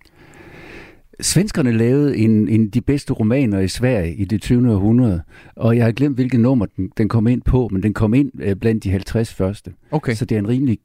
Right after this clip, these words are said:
Speaker 1: kendt roman, derfor behøver du ikke at skamme dig.
Speaker 2: Nej.
Speaker 1: <laughs> Men den fik, øh, blandt andet Nordisk Råds litteraturpris i fireoghalvfems,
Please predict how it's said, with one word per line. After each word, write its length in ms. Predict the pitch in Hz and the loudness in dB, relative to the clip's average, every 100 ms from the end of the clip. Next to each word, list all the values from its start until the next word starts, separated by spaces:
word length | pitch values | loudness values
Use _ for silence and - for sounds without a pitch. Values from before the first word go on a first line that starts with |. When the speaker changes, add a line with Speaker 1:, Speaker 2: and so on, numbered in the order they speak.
| - | -2
Speaker 1:
kendt 280 | 139 120 | -2 0
roman, 400 | 92 95 95 82 - | -2 0 0 -2 -2
derfor 220 | 113 104 | -2 0
behøver 180 | 98 117 | 0 0
du 80 | 95 | 0
ikke 100 | 101 | -4
at 60 | |
skamme 280 | - 90 92 | -6 -4 -2
dig. 180 | 107 71 - | -4 -6 -6
Speaker 2:
Nej. 100 | 131 - - - - - - - - - | -6 -6 -8 -2 -2 -2 -2 -2 -2 -4
Speaker 1:
<laughs> 400 | - - - 147 | -6 -8 -10 -6
Men 100 | 139 | -2
den 160 | 139 | -2
fik, 260 | - 151 139 | -2 -2 0
øh, 80 | 127 | 0
blandt 220 | 127 117 | 0 2
andet 180 | 135 135 | 2 2
Nordisk 320 | 135 127 135 | 2 0 0
Råds 240 | 131 - | -2 -2
litteraturpris 720 | 110 104 - 123 - 98 90 - | -4 -2 0 -2 0 -2 -2 -2
i 120 | 95 | -4
fireoghalvfems, 760 | - 117 101 - 107 - - | 0 2 2 0 -4 -4 -8